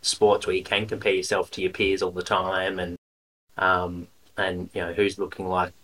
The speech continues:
so-and-so, whatever it might be, or compare yourself to competition. But ultimately, it is just another distraction, isn't it? And, and you've got to con-, got to think about what's important to you, and everyone's got different body types and different shapes. Um,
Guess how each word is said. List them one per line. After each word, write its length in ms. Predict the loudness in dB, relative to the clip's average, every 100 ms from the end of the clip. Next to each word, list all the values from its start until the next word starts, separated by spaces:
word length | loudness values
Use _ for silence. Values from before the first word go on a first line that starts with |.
| -14
so-and-so, 840 | -2 0 0 0 2 4 4 2 0
whatever 320 | -2 0 0
it 60 | 0
might 240 | -2 0
be, 220 | 0 2
or 100 | 2
compare 280 | 0 0 0
yourself 280 | 2 0 -2
to 80 | -6
competition. 960 | -4 -4 -2 -2 0 0 0 -2 -6 -14 _ _ _
But 240 | 4 6 4 -4 -4 4
ultimately, 480 | 4 4 0 2 2
it 60 |
is 140 | 2 0
just 220 | 0 0
another 300 | 2 2 2
distraction, 580 | 0 0 0 0 -4 -6
isn't 180 | -4 -6
it? 120 | -6
And, 180 | -8 -8
and 120 | -8
you've 120 | -4
got 100 | -2
to 60 | -2
con-, 200 | -6 -12 -16 _
got 80 | -2
to 80 | -2
think 200 | -4 -2
about 260 | 2 0 0 _ _ _ _ 0
what's 240 | 2 2
important 420 | 0 4 2 2 -2
to 80 |
you, 340 | 6 8 10 8
and 100 | 4
everyone's 340 | 4 4 2
got 180 | 0 -2
different 260 | -2 -2 0
body 240 | 2 2
types 420 | 4 6 6 4
and 100 | -4
different 240 | -4 -2 0
shapes. 600 | 2 2 2 -2 -4 -2
Um, 440 | 0 0 -2